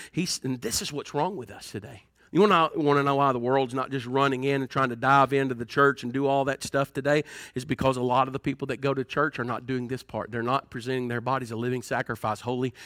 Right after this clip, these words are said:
and acceptable unto the Lord. They're still going out and doing the things that they want to do, but yet they still wanna hang on to God.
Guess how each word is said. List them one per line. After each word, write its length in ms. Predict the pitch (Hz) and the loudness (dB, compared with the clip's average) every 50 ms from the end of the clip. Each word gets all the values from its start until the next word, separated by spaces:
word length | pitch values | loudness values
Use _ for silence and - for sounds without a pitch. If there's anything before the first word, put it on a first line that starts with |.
| - - | -18 -10
and 100 | - 110 | -8 -8
acceptable 560 | 113 - - - - 123 - - 127 123 117 113 | -8 -6 -6 -4 -4 -4 -4 -4 -8 -6 -6 -4
unto 180 | 113 113 113 | -4 -4 -6
the 80 | 110 113 | -6 -6
Lord. 300 | 117 131 143 135 - - - - - - | -4 -4 -6 -6 -8 -12 -18 -20 -14 -6
They're 100 | - 123 | -6 -6
still 280 | - - - - 147 143 | -6 -4 0 4 4 4
going 260 | 131 135 139 135 135 | 4 4 0 0 2
out 160 | 139 143 147 | 0 0 0
and 80 | - 123 | -2 0
doing 220 | 123 135 135 127 | 0 0 0 0
the 80 | 123 120 | -2 -4
things 240 | - 151 139 127 120 | -2 -2 -2 -2 -4
that 80 | 113 | -6
they 100 | 110 117 | -6 -6
want 280 | 110 120 127 165 202 - | -4 -2 0 -2 -2 -2
to 100 | - 127 | -6 -6
do, 320 | 110 113 117 117 117 117 110 - - - | -6 -6 -6 -4 -4 -6 -6 -10 -18 -12
but 100 | - 131 | -8 -6
yet 180 | 110 117 123 131 | -4 -4 -2 -4
they 80 | 123 | -6
still 260 | 110 - - - 170 160 | -8 -6 -4 -4 -2 -2
wanna 140 | 151 131 | -2 -2
hang 200 | 117 110 135 131 | -2 -2 -2 -2
on 160 | 127 120 117 107 | -2 -2 -4 -6
to 100 | - 117 | -8 -4
God. 340 | 107 127 139 156 113 98 | -2 0 0 0 0 -2